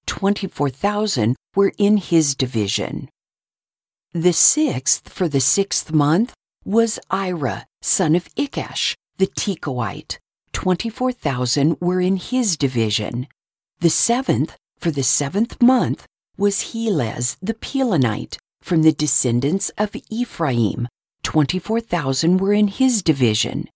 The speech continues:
The eighth for the eighth month was Sibbecai, the Hushathite,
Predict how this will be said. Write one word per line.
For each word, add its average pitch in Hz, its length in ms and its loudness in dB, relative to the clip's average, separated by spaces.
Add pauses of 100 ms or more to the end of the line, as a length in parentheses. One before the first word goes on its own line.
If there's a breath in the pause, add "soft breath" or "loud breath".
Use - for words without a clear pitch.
(460)
The 190 260 -2
eighth 254 420 0
for - 180 -6
the 147 220 -4
eighth 165 320 2
month 208 420 2 (320)
was 220 220 -2
Sibbecai, 165 1040 0 (220)
the 226 100 2
Hushathite, - 920 -4